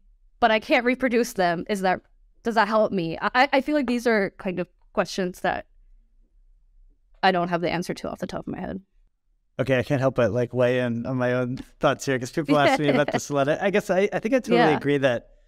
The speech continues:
Speaker 2: reproducibility is, is kind of, like, a much less of, like, a binary switch than people realize. Like, I think there's, like,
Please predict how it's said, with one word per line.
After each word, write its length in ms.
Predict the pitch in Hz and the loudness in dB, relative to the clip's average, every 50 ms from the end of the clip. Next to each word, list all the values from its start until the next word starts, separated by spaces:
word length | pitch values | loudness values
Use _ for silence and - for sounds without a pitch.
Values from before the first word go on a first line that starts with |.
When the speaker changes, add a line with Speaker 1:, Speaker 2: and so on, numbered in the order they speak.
| _ _ _ _ _ - | _ _ _ _ _ -2
Speaker 2:
reproducibility 920 | 151 147 143 - 147 147 143 - - 139 131 143 139 139 135 135 135 131 | 0 0 0 0 0 0 0 -2 -2 0 2 4 4 4 4 2 0 -2
is, 360 | - - 135 127 123 120 - - - | -2 -4 -4 -4 -6 -8 -12 -12 -6
is 200 | - 143 127 - | -4 -4 -4 -4
kind 240 | - - 139 139 139 | -6 -2 0 2 2
of, 120 | 139 127 | 2 2
like, 240 | 135 135 123 110 - | 2 0 0 0 0
a 300 | 131 120 113 110 110 117 - _ _ _ _ _ _ _ _ _ _ _ _ _ _ _ - - _ _ _ _ _ _ - | -2 0 0 0 -2 -4 -6 _ _ _ _ _ _ _ _ _ _ _ _ _ _ _ -20 -20 _ _ _ _ _ _ -10
much 420 | 123 165 175 170 165 160 - - | -6 -2 2 2 2 2 2 2
less 180 | 151 147 127 - | 2 2 2 2
of, 80 | 147 139 | 0 0
like, 200 | 135 135 127 - | 2 0 2 2
a 160 | 127 123 117 107 | 0 0 0 0
binary 760 | 101 - 120 120 120 120 123 120 120 120 120 117 117 120 - _ - - | 0 -2 0 0 2 2 2 2 2 0 0 -2 -2 -4 -6 _ -16 -20
switch 500 | - - - - 139 127 120 113 - - | -14 -12 -6 -2 0 0 0 -2 -4 -4
than 160 | 139 135 127 | -4 -4 -2
people 680 | - - 131 117 - 127 123 120 117 113 113 113 113 - _ _ _ | -2 -2 -4 -2 0 2 2 2 2 2 0 -2 -4 -6 _ _ _
realize. 480 | - 127 120 117 117 123 131 139 143 135 | -6 -4 -2 0 0 2 2 2 0 0
Like, 100 | 131 123 | 0 -2
I 60 | 131 120 | -2 0
think 220 | - 139 123 - | -2 -4 -2 -2
there's, 220 | - 131 127 117 | -2 -2 0 0
like, 320 | 131 123 117 113 - - | 0 -2 -2 -4 -6 -14